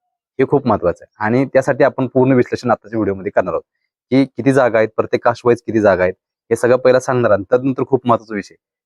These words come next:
की एका जागेमागे किती कॉम्पिटिशन. एवढी मोठी कॉम्पिटिशन असताना आपल्याला काय करायला पाहिजे हे खूप महत्त्वाचं आहे. कारण की मुंबईचे सुद्धा जे काही घटक सगळे झाले, आता एकच राहिला बॅट्समन, त्याच्या आधी पहिल्या सत्रामध्ये म्हणजे अकरा आणि बारा तारखेला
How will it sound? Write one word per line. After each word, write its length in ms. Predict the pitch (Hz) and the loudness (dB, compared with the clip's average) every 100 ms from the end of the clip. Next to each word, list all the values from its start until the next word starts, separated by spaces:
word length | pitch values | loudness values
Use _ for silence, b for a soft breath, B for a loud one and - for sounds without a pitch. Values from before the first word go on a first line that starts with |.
| - | -4
की 80 | 120 | 0
एका 260 | 117 - | 2 2
जागेमागे 400 | 147 143 135 131 | 2 2 0 0
किती 220 | 127 107 113 | -2 -6 -2
कॉम्पिटिशन. 460 | 104 85 - - 82 _ _ _ - 98 | -2 -2 -10 -12 _ _ _ _ -12 -2
एवढी 300 | 104 110 143 | 2 4 4
मोठी 280 | 147 127 | 2 0
कॉम्पिटिशन 460 | 135 131 110 117 - | 0 0 -2 -6 -4
असताना 320 | 95 - 90 - _ _ _ | -6 -6 -12 -12 _ _ _
आपल्याला 280 | 101 - 123 | -6 2 2
काय 200 | 127 113 | 4 2
करायला 220 | 98 87 | 2 0
पाहिजे 240 | 82 82 90 _ _ _ - | -2 -6 -12 _ _ _ -2
हे 80 | 131 | 0
खूप 220 | - 127 113 | 0 -2 0
महत्त्वाचं 260 | 98 87 - | -2 -4 -4
आहे. 60 | |
कारण 200 | 107 104 | -2 -2
की 240 | 101 127 151 _ _ - | 0 -2 -2 _ _ -8
मुंबईचे 320 | 110 117 139 | -2 0 0
सुद्धा 420 | 143 127 131 147 - _ | 2 2 4 2 -2 _
जे 80 | 98 | -4
काही 140 | 113 127 | 0 0
घटक 240 | 113 113 | 0 -4
सगळे 220 | - 117 | 0 2
झाले, 280 | 117 104 87 _ - | 2 2 -2 _ -10
आता 180 | 95 | 0
एकच 260 | 110 113 127 | 0 2 0
राहिला 200 | 123 117 | 2 2
बॅट्समन, 380 | 113 92 - 101 - _ _ - | 0 -2 -6 -18 -18 _ _ -10
त्याच्या 220 | 92 123 | 0 0
आधी 240 | 117 127 135 _ _ _ _ | 2 -2 -4 _ _ _ _
पहिल्या 160 | 107 127 | 0 0
सत्रामध्ये 440 | 135 - 120 117 | 0 -2 0 0
म्हणजे 300 | 113 110 113 110 _ - | 0 0 0 -2 _ -12
अकरा 260 | - - 123 | -8 -2 -2
आणि 120 | 131 | 0
बारा 200 | 120 110 | 0 0
तारखेला 280 | 120 113 | -2 -2